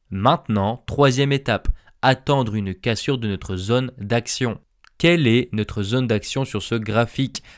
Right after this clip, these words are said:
La zone d'action, c'est le support du drapeau. C'est sur cette zone qui nous donnera le feu vert ou non si potentiellement on peut prendre une position. Et donc, nous, on attendra une belle clôture en quinze minutes sous notre zone d'action.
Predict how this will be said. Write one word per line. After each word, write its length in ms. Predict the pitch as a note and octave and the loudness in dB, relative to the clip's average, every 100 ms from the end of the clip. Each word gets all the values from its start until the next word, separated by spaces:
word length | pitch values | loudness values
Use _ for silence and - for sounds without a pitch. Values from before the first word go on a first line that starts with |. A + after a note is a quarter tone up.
| - | -2
La 180 | G#2 G2 | 0 2
zone 220 | A#2+ D3+ | 2 2
d'action, 400 | A#2+ G2+ - C#3 | 2 0 -4 -4
c'est 140 | - | -2
le 80 | G2+ | -4
support 480 | F#2 - G#2 B2+ A#2+ | -4 -8 -2 -2 -2
du 160 | A2+ G#2+ | -6 -6
drapeau. 520 | G#2 A2+ - B2+ A2+ - - | -2 -2 2 0 0 -14 -10
C'est 400 | - - A#2 - | -6 0 0 0
sur 240 | - E3 | -4 -4
cette 240 | D3+ E3 G#2+ | 0 0 0
zone 240 | G#2+ C3 | 0 -2
qui 140 | - A#2 | -2 -2
nous 100 | A2 | 0
donnera 320 | A2 G#2+ A2 | 0 0 0
le 140 | C3 | 0
feu 160 | C#3 C#3 | 0 -2
vert 320 | A#2+ B2+ - - | 0 0 -2 -2
ou 180 | F3+ D#3 | 2 4
non 240 | A#2 C#3+ - - | 2 0 -6 -12
si 220 | - F#3+ | -6 -2
potentiellement 560 | E3+ D#3 B2+ - A2 C3+ | 0 0 -2 -2 -2 -2
on 60 | |
peut 100 | A2 | -4
prendre 240 | - B2 A2+ | -2 -2 -2
une 160 | F#2+ | -4
position. 720 | - A#2+ A#2 A#2+ - A#2+ G2 _ - | -2 0 0 -2 -2 -4 -4 _ 0
Et 200 | B2 B2+ | 4 6
donc, 340 | G#2+ G#2 A#2+ - | 6 2 0 -6
nous, 400 | G#2 G#2+ A2+ C3+ - | -4 0 2 2 0
on 180 | G#2 A2+ | -2 0
attendra 420 | C3+ C3 A2 B2 | 0 0 0 0
une 120 | G#2 | 0
belle 280 | G2 D3+ D#3 | 2 2 2
clôture 560 | - D3+ - D3 C3+ - | 0 -2 0 -2 -2 -2
en 160 | F#2+ F#2+ | -6 -4
quinze 280 | E3+ D#3+ | -2 0
minutes 320 | A#2+ G2+ A#2+ B2+ | 0 0 -2 -2
sous 160 | D#3+ | -2
notre 300 | C#3+ A#2 A2 | -2 -2 -4
zone 280 | G2 A2+ A#2+ | -2 -2 0
d'action. 460 | A#2+ A#2+ - A#2+ | -2 -4 -6 -6